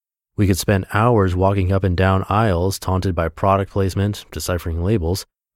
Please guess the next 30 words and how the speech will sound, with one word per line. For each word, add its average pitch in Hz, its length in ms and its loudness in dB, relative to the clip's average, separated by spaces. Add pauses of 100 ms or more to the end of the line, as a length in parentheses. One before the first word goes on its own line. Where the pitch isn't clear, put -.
or 107 140 4
we 107 60 2
could 110 100 4
have 101 100 2
a 95 60 0
list 98 260 2
of 95 80 -4
our 85 80 0
favorite 90 320 0
ingredients, 101 720 2
mostly 82 320 -2
real 82 260 0
food, 117 500 2 (280)
and 131 120 0
only 120 240 2
purchase 120 440 0
and 110 100 0
create 104 320 -2
meals 98 480 2
with 98 220 -2
them. 92 320 0 (720)
Try 95 220 0
the 120 100 0
Capsule 107 340 -2
Kitchen - 320 -2
Challenge 101 380 0
and 101 100 0
save 104 300 0
time, 123 460 0 (260)
money, 110 480 2